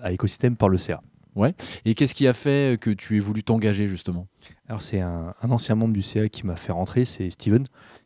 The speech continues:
Speaker 1: qui a participé à la construction du site d'Écosystème, euh, comme on le connaît aujourd'hui, anciennement S C G, et puis c'est devenu, euh, donc il a passé du temps lui, euh, dans les, dans la sauce. Il est toujours, il est toujours, euh, membre du C A, mais un peu moins de temps.
Speaker 2: Alors quand tu dis qu'il a participé, il était, euh,
Speaker 1: Il a construit.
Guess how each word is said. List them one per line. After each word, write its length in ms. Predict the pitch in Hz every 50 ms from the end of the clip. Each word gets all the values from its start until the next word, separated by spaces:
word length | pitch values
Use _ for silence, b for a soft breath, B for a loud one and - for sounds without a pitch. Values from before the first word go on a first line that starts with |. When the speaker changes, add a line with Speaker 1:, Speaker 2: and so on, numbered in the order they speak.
| B _
Speaker 1:
qui 360 | - - 95 87 87 85 82
a 460 | 80 78 78 76 76 76 73 73 76 -
participé 400 | - - - - - - - 123
à 40 |
la 60 | 113 104
construction 420 | - - - 127 - - - 120
du 100 | 104 98
site 340 | - - 156 - - - - _ _ _ -
d'Écosystème, 720 | - 101 95 95 - 104 95 - - - 117 107 101 95 92
euh, 460 | 82 80 82 80 78 76 76 76 76 - -
comme 160 | - - 104
on 60 | 107 107
le 60 | 107
connaît 180 | - 104 101
aujourd'hui, 400 | 101 101 98 90 90 113 143 - _ _ _ _ _ _ -
anciennement 440 | 120 101 - - 101 101 101 104 104
S 100 | 104 -
C 120 | - 101
G, 120 | 101 104
et 40 | 104 98
puis 80 | 101
c'est 140 | 98 - 95
devenu, 380 | 87 90 92 92 98 98 95 92
euh, 100 | 87 85
donc 180 | 92 95 - -
il 40 | 104
a 20 |
passé 200 | - 104 - -
du 120 | 107 107 101
temps 220 | - 113 110 107
lui, 240 | 104 101 101 98 95
euh, 320 | 90 85 80 78 78 85
dans 160 | 87 - 92
les, 80 | 92 90 85 - -
dans 100 | 104 95
la 100 | 95 90
sauce. 300 | - - 113 - - - B B B B B B B B B
Il 80 | - 101
est 20 |
toujours, 180 | 95 107 139 131 - -
il 100 | - 107
est 40 | 110
toujours, 340 | 104 - 131 123 113 110 104
euh, 40 | 101
membre 280 | 104 110 110 98 101
du 80 | 98 95
C 160 | - - 113
A, 80 | 113 110
mais 520 | 95 90 87 87 87 85 82 82 82 85
un 60 | 87
peu 140 | 85 - 110
moins 160 | 98 95 90
de 80 | 90 90
temps. 180 | - 123 131 - B B B B
Speaker 2:
Alors 140 | B 113 104
quand 80 | - 117
tu 80 | 104
dis 80 | 113 107
qu'il 160 | - 110 107
a 40 | 101
participé, 540 | - 110 - - - - 120 104 - 117 110
il 80 | 98
était, 220 | 98 95 - - 104
euh, 560 | 101 101 98 95 92 92 92 90 90 90 90
Speaker 1:
Il 60 | 113 113
a 40 |
construit. 380 | 110 - 123 - - - 117